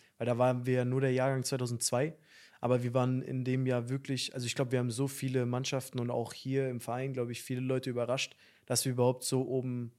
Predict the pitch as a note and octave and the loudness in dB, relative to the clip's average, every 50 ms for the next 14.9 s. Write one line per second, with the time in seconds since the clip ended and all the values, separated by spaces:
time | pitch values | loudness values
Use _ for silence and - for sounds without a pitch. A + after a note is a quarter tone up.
0 | _ - A#2+ A#2 B2+ C#3 C3+ - - - B2 C3 D3 D3+ - - - - - _ | _ -4 -2 0 0 0 -2 -2 -2 -2 -2 -2 -2 -4 -8 -12 -20 -20 -20 _
1 | _ _ - A#2+ A#2+ A#2 A#2+ A2+ A2+ A2+ A2+ A2+ A2+ A#2+ A#2 A#2 A#2 B2 A#2+ B2+ | _ _ -6 -4 -4 -2 -2 0 0 2 2 0 0 0 0 0 2 2 2 2
2 | C#3 C#3 C3+ C3+ C3 C3 A#2+ - C#3 C3 C3 B2+ B2+ B2 - - B2+ A#2+ - - | 2 2 2 2 2 0 0 0 0 0 0 0 -2 -2 0 0 0 0 0 -2
3 | C#3 C3 C3 B2+ B2 A#2+ B2 B2+ A#2+ - C#3+ - - - C#3 C3+ C3 C3 C3 B2+ | -2 -2 -2 -2 -2 -2 -4 -4 -4 -4 -2 -2 0 0 2 2 0 0 -2 -6
4 | - _ _ _ _ _ _ - B2+ A#2+ B2 B2 B2 C3 C3+ - C#3 C3 - C3 | -10 _ _ _ _ _ _ -4 -2 0 2 2 2 2 2 2 0 0 0 -2
5 | B2+ A#2+ B2 C3 B2 B2 A#2+ A2+ A2+ B2+ A#2+ A#2+ A2+ A2+ A2+ A2+ A#2 C#3 C#3 - | 0 2 4 4 4 4 4 2 2 0 -2 0 0 -2 -2 -2 -4 -4 -4 -2
6 | B2+ A#2+ - B2+ A#2 D#3+ C#3 C3 A#2 A2 - - - - - - - B2 B2+ C3 | -2 0 0 0 0 0 0 0 -2 -4 -6 -10 -14 -20 -10 -4 -2 0 2 2
7 | B2+ A#2+ - - - C#3+ D3 C3 - - C#3 C#3+ D3+ D3 C3+ C3 - C#3+ C#3 C#3+ | 2 2 2 2 2 2 0 0 -2 0 0 2 2 2 0 2 4 4 6 6
8 | C#3 B2+ C3 B2+ B2 - - - - C#3+ C#3+ D3 - - C#3 C3+ C3 C3 C3+ C#3 | 4 4 0 -2 -2 -2 -4 -2 -2 -2 -2 -2 -2 -4 -4 -2 0 0 0 -2
9 | C3+ - - A#2 B2 C3 C3 D3 D3 C#3 C3 B2+ B2+ C3 C#3+ D3+ C#3+ C3 B2+ - | -2 -4 -4 -2 0 2 2 2 2 0 0 0 0 2 2 2 0 -2 -4 -6
10 | - - B2+ D3 E3 E3 - - - - - - _ _ _ _ - B2+ B2 B2 | -4 -2 -2 -2 -2 -4 -8 -16 -20 -20 -20 -20 _ _ _ _ -2 0 0 0
11 | B2 B2 B2 B2 A#2+ A#2+ A#2+ A#2+ A#2+ A#2 B2+ B2 - - C3+ B2+ B2 B2 B2 B2+ | 0 0 0 2 2 2 0 0 0 0 0 0 0 0 0 0 2 2 0 0
12 | B2 B2 B2 - A#2+ A#2 A#2+ B2 A#2+ A#2 A#2 - - - D3 D#3 - - - C#3+ | -2 -2 -2 0 0 0 0 -2 -2 -4 -4 -4 0 2 2 4 4 4 4 6
13 | C#3 C#3 C#3 C3 C3 C3+ C3+ C3 C3 B2+ C3 C3 C3 C3+ C3+ C3 C3 C3 B2+ B2 | 6 8 8 6 6 4 4 4 2 2 0 -2 0 0 2 2 2 2 0 0
14 | C3+ D#3+ - - - - C#3+ - - - D3 C#3+ C#3 C3 C3 B2+ B2+ B2 | 0 0 0 0 0 -2 -2 -2 -2 0 0 2 2 0 0 0 -2 -4